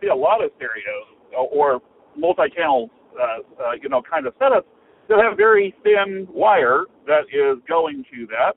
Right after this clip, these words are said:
and partially that's to hide the wires, right, 'cause they're spread around your, your house, they're spread around your room. But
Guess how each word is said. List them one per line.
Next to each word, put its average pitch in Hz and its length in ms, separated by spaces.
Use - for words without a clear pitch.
and 120 200
partially 131 680
that's 123 220
to 110 160
hide 196 180
the 120 80
wires, 120 400
right, 127 280
'cause 117 160
they're 113 160
spread 123 240
around 127 220
your, - 200
your 190 140
house, 277 240
they're 120 140
spread - 180
around 151 200
your 165 120
room. 247 220
But 233 280